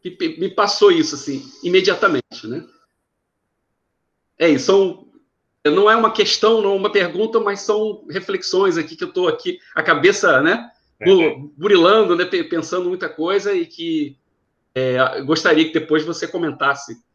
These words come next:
Speaker 1: a respeito
Speaker 2: Claro,
Speaker 1: disso.
Speaker 2: claro, a gente pode comentar. O, o, o primeiro comentário que eu faria é que eu, eu trabalhei também em projetos na área de restauro, né? E, e como projetista, a gente,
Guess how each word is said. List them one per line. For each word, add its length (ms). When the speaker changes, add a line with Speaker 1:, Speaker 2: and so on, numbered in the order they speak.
Speaker 1:
a 80
respeito 400
Speaker 2:
Claro, 120
Speaker 1:
disso. 420
Speaker 2:
claro, 260
a 20
gente 140
pode 220
comentar. 500
O, 60
o, 500
o 100
primeiro 260
comentário 480
que 80
eu 40
faria 500
é 40
que 400
eu, 160
eu 160
trabalhei 500
também 280
em 40
projetos 800
na 100
área 200
de 80
restauro, 560
né? 80
E, 540
e 300
como 220
projetista, 920
a 220
gente, 680